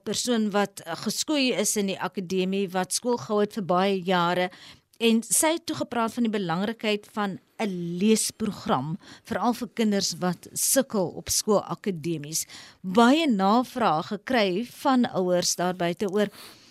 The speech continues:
"Waar begin ek soek na 'n goeie leesprogram?" So, Brand,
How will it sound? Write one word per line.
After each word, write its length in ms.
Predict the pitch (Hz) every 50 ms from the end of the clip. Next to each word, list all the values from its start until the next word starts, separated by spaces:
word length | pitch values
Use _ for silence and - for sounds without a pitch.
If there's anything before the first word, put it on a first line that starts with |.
| _ _ _ - - - -
"Waar 220 | 190 220 269 311
begin 300 | 339 415 - - 403 370
ek 120 | 359 - -
soek 220 | - - - -
na 260 | 254 247 220 170 147
'n 60 | 208
goeie 300 | 240 - - 233 220 202
leesprogram?" 640 | 175 170 170 160 - - 170 156 - 170 156 143 135 - - - - -
So, 140 | - 294
Brand, 340 | 233 247 262 285 302 311 -